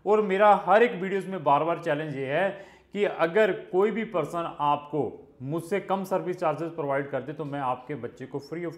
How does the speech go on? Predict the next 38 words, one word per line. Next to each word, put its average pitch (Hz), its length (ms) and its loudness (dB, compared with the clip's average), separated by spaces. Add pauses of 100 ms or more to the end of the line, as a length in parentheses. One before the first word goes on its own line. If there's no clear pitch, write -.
cost 127 240 -8
वहाँ 120 180 -6
पर 117 160 -6
भेजूँगा। 104 380 -10 (720)
कहाँ 151 180 0
पर? 170 380 -2 (280)
जिस 170 180 -4
कंट्री 147 320 -4
में 131 120 -8
आप 110 200 -6
जा 104 120 -2
रहे 101 120 -8
हैं। 87 180 -16 (360)
तो 156 100 0
अगर 151 220 2
वो 151 140 -2
हमसे 139 380 -6
कम 139 180 -4
में 135 480 -8 (100)
आपके 123 300 -4
बच्चे 113 280 -10
को 117 180 -8
भेज 107 220 -8
रहा 107 140 -2
है, 95 160 -10
जो 123 100 -8
सर्विस 117 320 -10
चार्जेस 107 340 -12
हम 104 200 -18
प्रोवाइड 98 260 -12 (240)
कर 117 80 -10
रहे 101 120 -12
हैं, 107 100 -18
क्योंकि 156 200 -10
एमबीबीएस 180 500 -6
के 190 120 -8
नाम 151 300 -4
से 147 360 -8